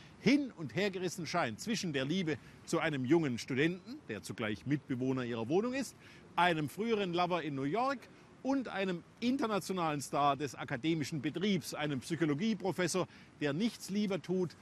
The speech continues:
als die Erinnerungen seiner Mitmenschen sublim zu manipulieren. Dies rechtfertigt der Professor mit dem Argument, wenn es einen Haufen Leute gibt, die sich unters Messer legen, weil sie hübschere Beine, Nasen oder Hinterteile haben wollen,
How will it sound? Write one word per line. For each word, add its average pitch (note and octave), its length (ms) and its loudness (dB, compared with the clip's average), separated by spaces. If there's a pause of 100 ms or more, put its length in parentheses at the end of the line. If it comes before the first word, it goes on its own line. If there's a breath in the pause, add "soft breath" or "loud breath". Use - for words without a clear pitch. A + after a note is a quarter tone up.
(180 loud breath)
als - 220 -4
die D3 140 0
Erinnerungen D#3 640 -2
seiner A#2 280 -2
Mitmenschen C#3 720 -2
sublim D#3 600 0
zu - 160 -4
manipulieren. A#2+ 720 0 (540 loud breath)
Dies C3+ 180 -4
rechtfertigt E3+ 520 -4
der B2+ 100 -2
Professor C#3+ 560 -4
mit B2 120 -2
dem A2 140 -2
Argument, A2 640 -2 (480 loud breath)
wenn F#3+ 160 6
es A3 140 -2
einen E3+ 280 -4 (200)
Haufen G#3 440 0
Leute D#3+ 300 2
gibt, C3 300 -4
die C3+ 80 0
sich A#2+ 180 -4
unters C3+ 320 -4
Messer E3 320 0
legen, A2+ 420 0
weil G#2 200 0
sie F#2+ 180 -6
hübschere G#2 400 -4
Beine, D#3 480 2
Nasen C3 480 0
oder G2 180 -2
Hinterteile A2 760 4
haben G2 340 -2
wollen, D#3 300 2